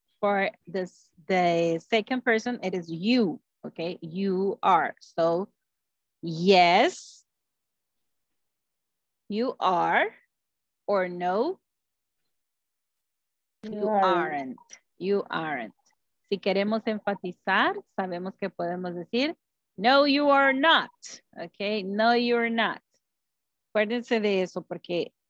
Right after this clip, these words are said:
Speaker 1: siempre necesitamos inflexiones, ¿verdad? Por ejemplo, cuando damos un imperativo o algo, "You're not invited." <laughs> Okay, o, o, "No, you're not doing that thing." "No, you're not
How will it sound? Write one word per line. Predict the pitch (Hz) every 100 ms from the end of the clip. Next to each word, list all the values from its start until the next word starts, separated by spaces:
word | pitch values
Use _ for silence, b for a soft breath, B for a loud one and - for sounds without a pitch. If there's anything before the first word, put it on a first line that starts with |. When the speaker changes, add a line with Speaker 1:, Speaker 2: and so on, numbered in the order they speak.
| _
Speaker 1:
siempre | - 196 185 196
necesitamos | 202 196 185 165 170 170 185 -
inflexiones, | 190 - 156 - 240 247 175 147
¿verdad? | 135 170 185 - _ _ _ _ _ _ -
Por | 160
ejemplo, | 175 170 180
cuando | 175 170 170
damos | 170 175 175 -
un | 170
imperativo | 170 175 160 156 - - 247 254 240 214 185 175
o | 170
algo, | 190 220 - _ _ _ -
"You're | 226 302 311 285
not | 254 285 294 156 - -
invited." | - 175 170 151 165 156 147 - 151
<laughs> |
Okay, | 208 202 - 226 190 220 - B B -
o, | 214 208 202 202 190 -
o, | 208 202
"No, | 226 254 247 -
you're | 208 247 240 226 220
not | 220 254 262 262 - 175
doing | 220 214 202 196 170
that | 185 165 _ -
thing." | 160 135 123 -
"No, | 175 190 170
you're | 185 214 226 220 214
not | 214 226 247 247 240